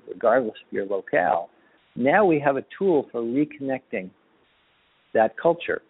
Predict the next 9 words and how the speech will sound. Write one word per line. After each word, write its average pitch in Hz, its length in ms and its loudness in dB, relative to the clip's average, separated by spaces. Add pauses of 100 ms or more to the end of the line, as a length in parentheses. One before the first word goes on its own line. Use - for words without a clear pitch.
(320)
through 156 180 4
lots 180 280 2
of 156 100 -4
independent 143 540 -2
events, 120 340 -4 (140)
because 131 320 0 (480)
Universal's 165 640 -2 (100)
premise 139 400 -4 (640)
is 135 120 0